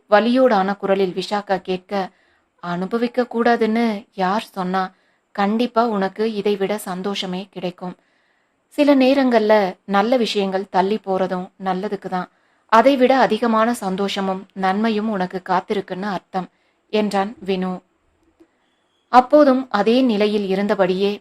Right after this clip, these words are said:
விழிகளை மட்டும் உயர்த்தி அவனை பார்த்தவள், "நிஜமாவா?" என சிறு பிள்ளை போல கேட்க, "ஆமா" என்றான் வினு. இது பெற்றோரை மீறிய காதல் திருமணம் என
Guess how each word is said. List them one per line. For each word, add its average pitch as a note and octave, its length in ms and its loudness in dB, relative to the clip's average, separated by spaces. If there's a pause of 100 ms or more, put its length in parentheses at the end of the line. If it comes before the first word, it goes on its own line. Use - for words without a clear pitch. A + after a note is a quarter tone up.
விழிகளை G#3 500 0
மட்டும் G3 540 -4
உயர்த்தி F#3+ 480 -4 (340)
அவனை G#3+ 420 2
பார்த்தவள், G3 520 -2 (380)
"நிஜமாவா?" G3 580 -4 (540)
என B3 380 4
சிறு C4+ 340 2
பிள்ளை G#3 280 0
போல G#3 240 -2
கேட்க, F#3+ 560 -4 (100)
"ஆமா" G3+ 380 -2
என்றான் F#3 440 -6
வினு. F3+ 240 -8 (640)
இது C4+ 160 4
பெற்றோரை A#3+ 560 2
மீறிய G3 460 0
காதல் F#3+ 400 -4
திருமணம் F#3+ 440 -4
என F#3 180 -2